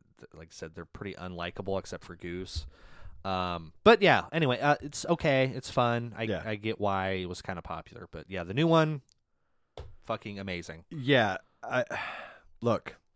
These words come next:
Speaker 1: Superior in every way.
Speaker 2: Top Gun was a movie that did not need a sequel.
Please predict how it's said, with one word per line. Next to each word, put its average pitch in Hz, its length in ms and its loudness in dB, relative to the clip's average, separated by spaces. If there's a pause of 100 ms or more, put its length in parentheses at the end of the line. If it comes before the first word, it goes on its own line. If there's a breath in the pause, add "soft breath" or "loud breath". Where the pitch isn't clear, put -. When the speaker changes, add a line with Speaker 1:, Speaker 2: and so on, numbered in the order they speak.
(360)
Speaker 1:
Superior 147 640 4
in 120 140 0
every 123 480 2
way. 104 380 -2 (180)
Speaker 2:
Top 185 260 8
Gun 143 460 4 (1300)
was 113 380 2 (260)
a 110 320 -2 (320)
movie 139 420 2
that 117 280 0
did 101 180 -6
not 101 240 -2
need 87 140 -4
a 85 60 -6
sequel. - 400 -12